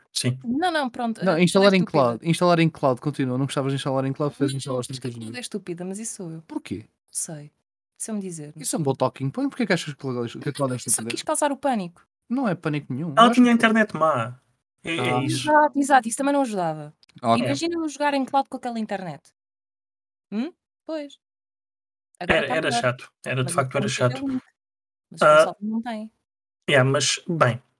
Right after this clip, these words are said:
Speaker 1: próxima notícia, porque hoje é um podcast, ahm, versão comprimida. Ah, por isso, a n-, próxima
Speaker 3: Sim.
Speaker 1: notícia.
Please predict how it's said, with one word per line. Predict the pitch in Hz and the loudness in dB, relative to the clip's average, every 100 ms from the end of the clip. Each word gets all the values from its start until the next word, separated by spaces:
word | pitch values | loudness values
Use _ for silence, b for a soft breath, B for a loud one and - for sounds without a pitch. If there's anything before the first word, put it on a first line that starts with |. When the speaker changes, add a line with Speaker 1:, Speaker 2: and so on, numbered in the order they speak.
| _ - | _ 2
Speaker 1:
próxima | 160 151 170 156 | 4 4 4 0
notícia, | 143 131 127 127 | 2 4 4 4
porque | 123 - | 2 2
hoje | 185 170 156 156 | 6 8 8 6
é | |
um | 156 131 | 6 4
podcast, | 151 151 - 147 135 - - 131 131 135 131 B B _ _ | 2 2 6 6 6 0 2 4 4 2 -6 B B _ _
ahm, | 135 131 131 127 127 131 135 | 2 4 4 4 4 0 0
versão | 131 131 131 143 135 | 0 2 2 2 0
comprimida. | 135 135 131 120 123 131 - B B _ - | 0 2 4 4 2 -4 -8 B B _ 2
Ah, | - | 2
por | 131 139 | 2 0
isso, | 139 - 143 | 0 2 0
a | |
n-, | 135 170 156 - - | 0 -4 -8 -12 2
próxima | 160 127 110 160 | 6 8 8 4
Speaker 3:
Sim. | 151 | 0
Speaker 1:
notícia. | 127 127 131 | 2 2 2